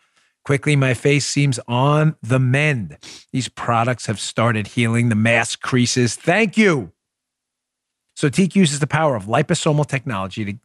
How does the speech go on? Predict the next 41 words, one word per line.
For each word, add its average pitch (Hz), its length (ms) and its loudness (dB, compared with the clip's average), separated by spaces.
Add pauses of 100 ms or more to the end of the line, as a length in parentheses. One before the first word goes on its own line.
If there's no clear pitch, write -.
deliver 117 300 -2
the 101 160 -4
healing, 196 480 2
rejuvenating 151 580 2
powers 120 380 0
of 104 40 -4
vitamin 135 380 0
C 117 280 -2
to 123 100 -6
the 113 140 -4
deepest 175 680 -2
layers 175 340 -2
of 170 80 -6
the - 80 -14
skin 196 500 -2
for 165 160 -2
results 160 440 2
you 165 100 0
can 147 160 -4
see. 120 320 -4 (400)
It's - 80 -12
yours 190 260 4
free. 190 420 2 (520)
Today, 165 220 2
with 196 120 -2
your 180 160 4
order 170 160 4
of 135 120 0
Genucel 139 520 2
for 110 120 -8
bags 120 480 0
and - 240 -6
puffiness, 101 420 -4
you 95 60 -16
get - 180 -16
that - 160 -14
free. - 240 -20 (220)
Visit 151 240 2
genucel 226 640 4
dot 214 240 2
com. 190 320 2